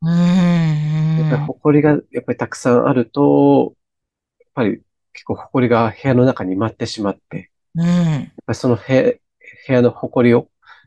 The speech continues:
Speaker 2: ぱりどうしても吸い込んでしまってっていうことで、まあ、健康上もあまり良くないかなっていうのは、
Speaker 1: うん。
Speaker 2: はい、ありますし、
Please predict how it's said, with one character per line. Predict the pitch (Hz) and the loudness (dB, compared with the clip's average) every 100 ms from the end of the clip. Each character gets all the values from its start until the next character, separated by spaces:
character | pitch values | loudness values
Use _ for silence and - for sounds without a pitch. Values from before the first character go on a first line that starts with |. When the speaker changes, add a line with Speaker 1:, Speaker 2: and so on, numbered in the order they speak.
| _ - | _ -4
Speaker 2:
ぱ | |
り | 120 | -2
ど | 120 | 0
う | 123 | -2
し | |
て | 127 | -2
も | 107 | -4
吸 | - 147 | -2 -2
い | 143 | 0
込 | 139 | 0
ん | 113 | 0
で | |
し | 104 - | -2 -6
ま | 101 92 | -4 -4
っ | - _ _ | -6 _ _
て | 98 | -10
っ | - _ _ | -10 _ _
て | 123 | -8
い | 107 | -8
う | - | -8
こ | 113 | -14
と | - - | -14 -12
で、 | - - _ _ _ _ _ | -12 -14 _ _ _ _ _
ま | 117 | -12
あ、 | |
健 | - 147 143 | -2 0 2
康 | 143 | 0
上 | 127 127 | 2 2
も | 117 | 2
あ | 110 | 2
ま | 107 | 0
り | 107 - _ _ _ _ _ _ _ _ _ | -2 -6 _ _ _ _ _ _ _ _ _
良 | 120 - | -12 -8
く | 110 | -4
な | 95 | -4
い | |
か | - 95 | -4 -4
な | 110 | -4
っ | 117 | -4
て | 98 | -4
い | 87 | -4
う | |
の | 87 | -4
は、 | 85 - _ _ _ _ | -10 -12 _ _ _ _
Speaker 1:
う | 160 | -10
ん。 | 147 - | -8 -6
Speaker 2:
は | 151 95 92 | -2 0 0
い、 | 85 - - _ - - | -2 -8 -20 _ -20 -12
あ | 101 | -6
り | 104 | -2
ま | 101 101 | 0 -2
す | - - | -4 -14
し、 | - 127 127 127 127 - | -4 2 4 4 2 0